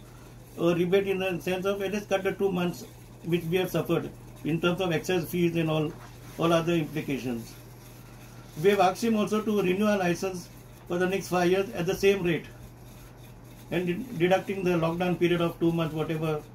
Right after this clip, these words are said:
Um, we are not sure whether it's going to be two months or more. It depends, because up till now we are not assured that we'll be opening on the seventeenth. But the assurance given to us is that we might open on the seventeenth, but depending on the number of cases that Goa might have.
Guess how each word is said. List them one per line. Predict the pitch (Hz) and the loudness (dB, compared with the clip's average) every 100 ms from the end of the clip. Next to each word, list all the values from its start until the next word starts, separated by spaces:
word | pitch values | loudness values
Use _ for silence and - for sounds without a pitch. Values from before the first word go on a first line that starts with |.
| - - | -20 -4
Um, | 151 160 - | -4 -2 -4
we | 139 | 0
are | 170 | 2
not | 190 185 | 2 2
sure | 170 | 2
whether | 170 170 | 2 2
it's | 151 | 2
going | 170 165 | 2 2
to | |
be | 165 | 2
two | 165 | 2
months | 170 165 | 2 0
or | 165 | 0
more. | 170 175 120 - - - - | 2 2 0 -6 -16 -12 -4
It | 151 | 2
depends, | 170 180 170 | 4 4 2
because | 170 175 | 2 0
up | 160 160 | 0 0
till | 185 | 0
now | 180 175 | 0 2
we | 170 | 2
are | |
not | 170 185 | 2 0
assured | 170 - 175 170 | 0 2 2 2
that | 175 - - - | -2 -4 -14 -6
we'll | - 170 | 2 6
be | 170 | 6
opening | 160 165 180 175 | 4 2 0 2
on | 165 160 | 2 0
the | |
seventeenth. | 156 147 156 139 147 113 113 - - - - - - - | 0 0 0 -2 -2 -4 -6 -16 -20 -20 -20 -20 -20 -10
But | 143 | -4
the | 147 156 | -2 0
assurance | 202 208 | 2 2
given | 170 190 | 2 2
to | 196 202 | 2 2
us | 202 | 0
is | 220 208 | -2 0
that | 185 214 | 0 0
we | 196 214 | 0 -2
might | 220 226 190 247 - | -2 0 4 4 2
open | 185 180 196 | 0 0 0
on | 185 | 0
the | 180 | -2
seventeenth, | 160 160 156 151 | -2 -2 -2 -2
but | 170 | -2
depending | 180 202 214 226 233 - - | -2 0 2 2 0 -8 -8
on | 170 | -2
the | 185 | 0
number | 180 185 | 0 0
of | 202 185 | 0 0
cases | 175 170 190 | 0 2 0
that | 185 165 | 0 0
Goa | 170 170 | 2 2
might | 175 170 | 0 0
have. | 147 156 | 0 -2